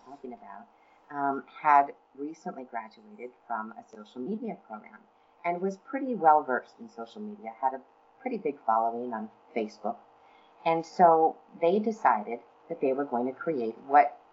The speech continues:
now is and was, um, the first ever recognized community Facebook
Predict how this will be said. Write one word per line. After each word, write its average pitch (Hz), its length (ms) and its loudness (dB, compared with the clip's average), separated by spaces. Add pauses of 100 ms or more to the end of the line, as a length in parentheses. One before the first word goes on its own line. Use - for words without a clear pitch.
(140)
now 147 520 4
is 113 600 -8
and 123 200 -8
was, - 440 0 (360)
um, 139 300 -2
the 139 140 -4 (100)
first 185 300 2
ever 120 420 2
recognized 123 800 -2 (720)
community 165 580 -2
Facebook 185 420 -2